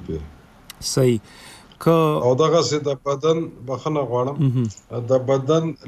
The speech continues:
Speaker 1: لعابونه چې په هغې کې اوښ کم شامله ده،
Speaker 2: مهم.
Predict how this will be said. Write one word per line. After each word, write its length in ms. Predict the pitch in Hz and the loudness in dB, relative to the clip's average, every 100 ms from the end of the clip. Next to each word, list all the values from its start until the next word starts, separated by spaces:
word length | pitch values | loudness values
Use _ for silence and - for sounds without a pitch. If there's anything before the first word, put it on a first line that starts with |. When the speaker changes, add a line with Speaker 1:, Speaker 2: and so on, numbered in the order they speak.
| 135 | -2
Speaker 1:
لعابونه 580 | 131 123 127 127 143 135 | 2 4 4 0 0 0
چې 120 | 113 | -2
په 120 | 120 127 123 | -6 -6 -2
هغې 200 | 123 135 | 0 0
کې 80 | 117 - | -2 -4
اوښ 180 | 151 143 - | -4 -4 -2
کم 140 | 123 113 | -2 0
شامله 560 | - 107 104 98 92 | -2 -2 -2 -4 -4
ده، 160 | 87 82 - - - | -4 -8 -12 -12 -2
Speaker 2:
مهم. 380 | 131 120 110 | 0 2 0